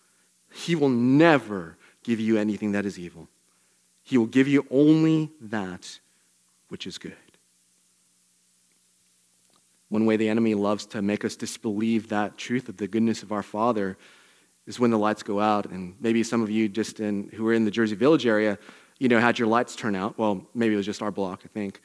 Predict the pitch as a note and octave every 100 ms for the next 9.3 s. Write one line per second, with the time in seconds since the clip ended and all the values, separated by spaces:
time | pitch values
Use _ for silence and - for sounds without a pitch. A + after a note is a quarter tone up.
0 | - - - A2+ G2+ A2+ A#2+ A2 E3+ E3
1 | B2+ D3+ B2+ B2 A#2 A#2 A2+ G#2+ A2+ A2
2 | - A2+ G#2+ A#2 A#2 G2 - G#2 G#2 E2+
3 | D#2+ _ - - - C#3 C#3 C3 - G3
4 | G#3 G3+ C#3 A#2+ D3 F3 D3 C#3+ D3 A#2+
5 | A#2+ D#3 E3 D3+ B2+ A#2+ C#3+ B2 C3 B2
6 | C3+ - - - D3+ D3 C#3+ C#3+ C#3 C#3
7 | D3+ D#3 - F3+ A#3 A#3 A3 D#3 B2+ D3
8 | C#3+ C#3+ C3+ - F#3 D#3+ B2 B2 C#3 C3+
9 | C3 B2